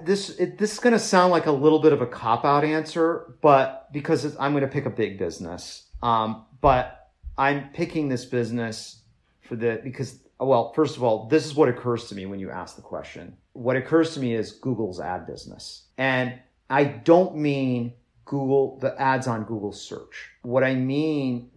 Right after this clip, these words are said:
is the way in which Google basically took over and dominated,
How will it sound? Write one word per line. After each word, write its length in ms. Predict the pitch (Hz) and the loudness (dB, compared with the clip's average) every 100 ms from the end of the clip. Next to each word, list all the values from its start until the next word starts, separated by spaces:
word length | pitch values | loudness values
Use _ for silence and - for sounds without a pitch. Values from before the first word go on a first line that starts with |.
| - | -4
is 960 | 123 123 120 117 113 113 110 - - - | 0 4 6 4 2 -4 -10 -16 -10 -4
the 80 | |
way 480 | 120 117 131 147 160 | -4 2 4 6 4
in 380 | 165 143 139 117 | 0 -6 -6 -2
which 600 | 131 127 120 - - - | 2 2 0 -6 -14 -14
Google 720 | - 147 135 135 120 113 110 - | -4 -4 2 4 6 2 -2 2
basically 1080 | 143 143 143 147 - 131 131 123 120 117 _ | 4 4 0 -4 -4 -4 -2 -2 -4 -8 _
took 400 | - 160 160 - | -8 -2 -2 -2
over 540 | 127 143 143 139 135 - | 4 4 4 0 0 -2
and 240 | 113 104 | -6 -6
dominated, 1000 | 131 117 123 117 104 101 95 92 95 101 | -4 -2 0 0 -2 -4 -2 -2 -2 -6